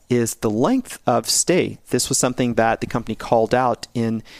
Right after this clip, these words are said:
its, uh, most recent quarterly report. They're seeing the, the, the days associated with each booking continuing to expand. And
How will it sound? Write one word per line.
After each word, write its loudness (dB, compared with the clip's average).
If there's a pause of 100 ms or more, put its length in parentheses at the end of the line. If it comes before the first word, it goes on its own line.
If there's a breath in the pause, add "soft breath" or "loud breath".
(280 loud breath)
its, 0
uh, 2
most -2
recent -2
quarterly -2
report. 0 (420 loud breath)
They're 2
seeing 0 (560)
the, -2
the, -2 (140)
the -4 (200)
days 2
associated 0
with -6
each -4 (140)
booking -2 (100)
continuing -2
to -4
expand. -2 (500 loud breath)
And 2